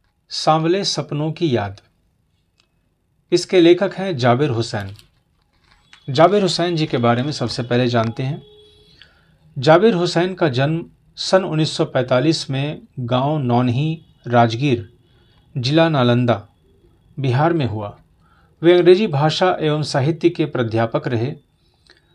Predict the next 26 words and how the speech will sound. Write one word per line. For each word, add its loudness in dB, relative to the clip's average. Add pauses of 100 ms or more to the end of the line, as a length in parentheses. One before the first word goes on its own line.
(160)
सक्रिय 2
राजनीति 2
में -2
भाग -2
लेते -2
हुए 0 (380)
उन्नीस 0
सौ 0
सतहत्तर -4
में -6 (640)
मुंगेर 8
से 2
बिहार 0
विधानसभा 0
के -6
सदस्य -4
निर्वाचित -2
हुए -4 (800)
और 0
मंत्री -2
बने। -8 (1080)
सन 0
उन्नीस -2
सौ -2
पंचानवे 0
से -2